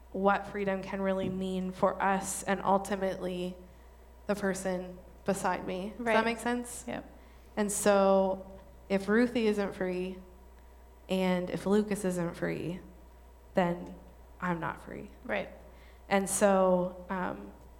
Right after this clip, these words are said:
Speaker 1: for both of them, I want not nothingness, I want goodness for them. And so I want that for me as well. And so freedom is not perfection.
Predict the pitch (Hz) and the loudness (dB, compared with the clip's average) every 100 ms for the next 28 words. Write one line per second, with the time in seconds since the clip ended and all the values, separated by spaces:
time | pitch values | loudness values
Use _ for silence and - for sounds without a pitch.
0 | - - 196 220 220 202 196 214 202 190 | -14 0 4 4 4 2 2 2 4 4
1 | 190 196 190 - 196 196 185 185 190 202 | 6 4 2 -4 0 0 2 -2 0 -2
2 | 190 185 185 190 190 185 - - 202 202 | 0 -2 0 2 2 2 -2 0 0 2
3 | 180 180 - - 190 185 180 196 196 190 | -4 -8 -10 -2 -2 0 -2 -4 -8 -2
4 | 185 180 185 185 185 - - 175 180 175 | 2 4 2 2 -2 -2 -4 -4 -6 -8
5 | 170 - 175 170 175 160 156 175 - - | -8 -8 -6 0 2 4 2 0 -10 -16
6 | - - - 185 185 196 190 190 220 214 | -18 -18 -4 -2 0 4 2 2 0 2
7 | 202 190 185 190 180 - 185 180 180 175 | 2 0 0 0 -2 0 -4 2 2 2
8 | - 180 180 | -2 -6 -6